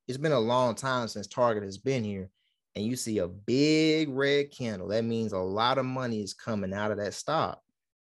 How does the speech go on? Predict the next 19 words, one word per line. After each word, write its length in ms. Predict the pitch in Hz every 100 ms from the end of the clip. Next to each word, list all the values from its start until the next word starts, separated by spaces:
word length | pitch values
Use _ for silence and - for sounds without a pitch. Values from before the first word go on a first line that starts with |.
| _ _ _ _ _ _ _
It's, 160 | - 107 95
it's 140 | 98 101
doing 320 | 117 123 123
bad. 340 | 131 139 104
Lowe's, 720 | 98 139 151 123 95 90 - - _ _
Lowe's 460 | - 131 156 135 107
down 300 | 117 120 110
five 340 | - 117 113 -
percent 360 | 107 - 110
today. 380 | 98 101 95 - - _ _ _ _ _
Home 300 | 107 139 143
Depot 640 | 143 170 147 123 98 92 95 _ _ _ _
down 320 | - 110 127 117
five 440 | - 127 123 120
percent. 480 | 117 107 131 113 - _ _ _
Nike 680 | - 107 151 156 131 110 95 - _ _ _ _
down 400 | 98 110 131 131
five 480 | 107 131 127 127 127
percent. 540 | 127 117 - 131 98